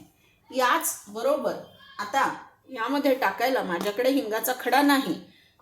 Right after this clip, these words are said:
तेव्हा मी हा हिंग घेणार आहे. माझा हा चमचा पाच ग्रॅमचा आहे, तर मी दहा ग्रॅम हिंग या अख्ख्या मसाल्यात,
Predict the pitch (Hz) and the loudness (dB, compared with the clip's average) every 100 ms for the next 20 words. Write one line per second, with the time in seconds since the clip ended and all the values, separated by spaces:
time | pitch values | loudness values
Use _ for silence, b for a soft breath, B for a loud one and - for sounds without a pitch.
0 | - 247 269 277 294 285 285 269 220 226 | -2 2 4 6 6 6 6 6 4 4
1 | 262 262 196 151 - - b b - 233 | 6 6 4 0 -2 -12 b b -4 0
2 | 254 277 285 277 269 262 262 302 208 180 | 2 4 4 4 4 4 4 6 6 4
3 | 185 214 208 240 - 262 254 254 262 262 | 0 4 6 6 4 4 4 2 4 6
4 | 214 185 - - b b b _ - 294 | 6 4 -2 -4 b b b _ 2 6
5 | 285 254 214 - - - 214 226 254 320 | 8 6 2 -6 -18 0 4 6 6 6
6 | 294 277 262 240 269 285 277 170 170 - | 6 6 4 4 6 10 10 8 4 -4
7 | - _ - 220 - - - 269 269 247 | -20 _ 2 2 2 -4 0 2 4 4
8 | 262 262 185 | 4 4 2